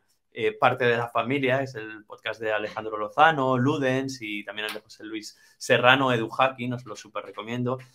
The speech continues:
si no os escucháis, que acaban con unas pequeñas preguntas flash, ¿no? Uno las empieza y otro las acaba. Eh, entonces, yo querría, eso, mm, lo primero que te venga a la mente, te voy a hacer unas preguntas rápidas, te voy a pedir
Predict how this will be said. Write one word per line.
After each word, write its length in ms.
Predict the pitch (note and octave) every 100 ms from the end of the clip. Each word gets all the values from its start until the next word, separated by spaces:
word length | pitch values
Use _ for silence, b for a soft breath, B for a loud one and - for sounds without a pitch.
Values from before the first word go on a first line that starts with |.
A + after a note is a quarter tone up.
| b
si 260 | - B2+ A2+
no 80 | A#2
os 100 | A#2
escucháis, 420 | B2+ C#3+ A#2 - _ _ -
que 120 | A#2
acaban 200 | B2 B2+
con 120 | B2+
unas 120 | B2+
pequeñas 380 | - C#3 B2+ B2+
preguntas 560 | B2 A#2+ A#2+ A#2 A#2 -
flash, 340 | A#2+ A2+ G#2+
¿no? 280 | G#2+ C#3 -
Uno 180 | C#3+ F3+
las 160 | F3
empieza 400 | D#3 C3+ F3 G#3+
y 40 | D#3+
otro 180 | D3 C3
las 160 | -
acaba. 280 | G#2 G2+ F#2+ b b -
Eh, 240 | C3+ B2+
entonces, 420 | B2+ C3 D#3+ B2
yo 120 | C3 D#3
querría, 640 | G3+ G3+ G3+ F#3+ F#3 - _ _
eso, 320 | B2 B2 G#2+ -
mm, 300 | - A#2+ A#2+
lo 120 | B2 A#2+
primero 220 | C#3+ E3
que 80 | D#3
te 80 |
venga 200 | D3+ D3
a 60 | D3
la 80 | C3+
mente, 260 | C3+ C#3
te 80 | F#3
voy 80 | C3
a 20 |
hacer 100 | A#2+
unas 180 | A#2+ B2 _ _ _
preguntas 420 | B2 A#2 A#2 A#2+
rápidas, 300 | A#2+ B2 C#3
te 80 | B2+
voy 80 | A#2+
a 120 | B2 -
pedir 460 | B2 B2+ C#3 -